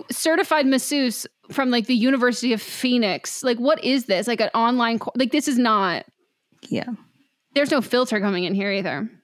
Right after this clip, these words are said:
Speaker 2: Yeah. I had saw, like, he mostly had positive reviews, and there's just one person that said, like, that he kept diagnosing her with stuff. And I was like, "Maybe," you know, like, I'm like,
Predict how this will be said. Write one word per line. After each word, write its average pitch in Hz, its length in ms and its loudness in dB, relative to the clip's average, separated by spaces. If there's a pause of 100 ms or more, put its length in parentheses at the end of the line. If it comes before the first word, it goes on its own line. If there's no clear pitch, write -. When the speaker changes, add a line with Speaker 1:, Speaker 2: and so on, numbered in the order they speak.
(180)
Speaker 2:
Yeah. 151 480 -4 (960)
I 190 80 0
had 202 200 0
saw, 247 380 2
like, 214 200 2
he 269 160 2
mostly 240 500 2
had 185 460 -2 (180)
positive 185 880 -2 (400)
reviews, 165 720 -2 (200)
and 180 120 2
there's 180 180 0
just 185 160 -2
one 180 380 2
person 175 420 0
that 139 140 -2
said, 156 220 0
like, 151 420 0
that 190 160 0
he 160 500 0 (260)
kept 170 340 -2
diagnosing 156 760 0
her 220 180 4
with 233 180 0
stuff. 269 400 -2 (260)
And 233 80 2
I 254 40 4
was 254 100 0
like, 269 160 2
"Maybe," 339 480 0
you 349 140 2
know, 294 180 0
like, 226 160 4
I'm 285 140 4
like, 240 180 2